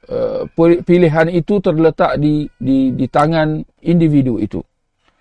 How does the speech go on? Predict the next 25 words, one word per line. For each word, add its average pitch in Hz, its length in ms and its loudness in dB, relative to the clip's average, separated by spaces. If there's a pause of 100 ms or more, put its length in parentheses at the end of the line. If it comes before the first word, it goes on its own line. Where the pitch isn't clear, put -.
(360)
Sama 151 480 0
ada 139 320 4
dia, 127 400 2 (480)
eh, 113 240 -2
mahu 135 400 0
masuk 147 240 -2
syurga 165 400 2 (1300)
atau 139 640 2 (560)
dia, 135 640 2 (400)
eh, 113 480 -4
mahu 127 480 -2
di-, 117 240 -2
dihumban 123 560 -2
ke 120 80 -6
dalam 110 320 0
api, 139 400 -4 (640)
eh, 101 320 0
neraka. 107 480 -2 (320)
Ya. 135 240 0 (560)
Eh, 110 160 -4
sedangkan 165 640 2
agama 151 400 0
Islam 143 400 -2
itu 147 320 0
adalah 139 320 0